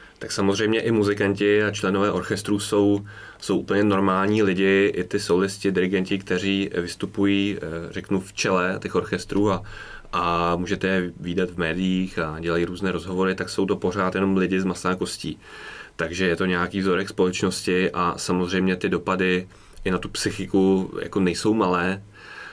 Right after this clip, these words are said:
Eh, je to samozřejmě těžký, ale, eh, musím na rovinu říct,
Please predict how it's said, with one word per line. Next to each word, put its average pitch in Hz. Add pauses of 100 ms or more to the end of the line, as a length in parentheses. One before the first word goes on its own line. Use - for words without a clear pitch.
(220)
Eh, 80 (1120)
je -
to 110
samozřejmě 104
těžký, 107
ale, 98 (320)
eh, - (1000)
musím 104
na 98
rovinu 107
říct, 107